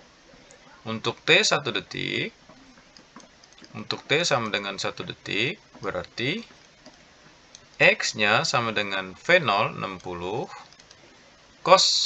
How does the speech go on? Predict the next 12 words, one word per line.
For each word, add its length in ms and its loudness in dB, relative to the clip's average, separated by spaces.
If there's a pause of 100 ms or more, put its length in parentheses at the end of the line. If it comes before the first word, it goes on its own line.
(320)
lima 240 -2
puluh 180 -6
tiga, 640 0
nol 400 -2
koma 320 -2
enam 420 -2 (240)
dikali 460 0
T, 400 0
T-nya 560 0
satu. 400 -2 (1300)
Hasil 240 -2
jawabannya 480 2